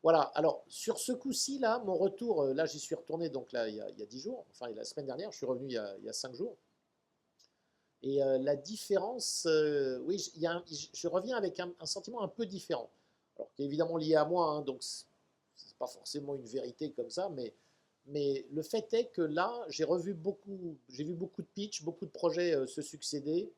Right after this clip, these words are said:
Euh, on a été le premier événement, et I B C dont je vous parlais, il y avait au moins, euh, cent cinquante stands avec, euh,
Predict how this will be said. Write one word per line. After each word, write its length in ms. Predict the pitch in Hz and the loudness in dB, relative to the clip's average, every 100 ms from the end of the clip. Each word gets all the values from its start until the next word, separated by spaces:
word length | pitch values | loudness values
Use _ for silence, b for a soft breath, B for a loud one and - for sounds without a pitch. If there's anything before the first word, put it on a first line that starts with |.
| _ b b b - | _ b b b -2
Euh, 160 | 123 139 | 2 2
on 100 | 143 | 2
a 80 | 151 | 0
été 240 | 151 180 | 2 4
le 80 | 156 | 4
premier 340 | - 160 160 | 2 0 2
événement, 380 | 143 139 143 165 | 2 2 0 0
et 100 | 147 | 0
I 180 | 139 135 | 0 0
B 100 | 131 | -2
C 240 | 139 - | -4 -4
dont 160 | 156 135 | -4 -6
je 80 | 117 | -6
vous 80 | 123 | -4
parlais, 460 | 135 127 156 175 - b b - | -2 2 0 -2 -6 b b -6
il 60 | |
y 40 | 127 | -4
avait 220 | 123 151 | 0 2
au 80 | 131 | 0
moins, 320 | 135 151 139 | -2 -2 0
euh, 180 | 120 113 | 0 0
cent 220 | - 165 | -2 -2
cinquante 380 | - 147 143 135 | -4 -4 -8 -8
stands 420 | - 160 160 147 | -4 -2 -2 -2
avec, 340 | 117 117 - | 0 -2 -4
euh, 200 | 117 107 | -4 -4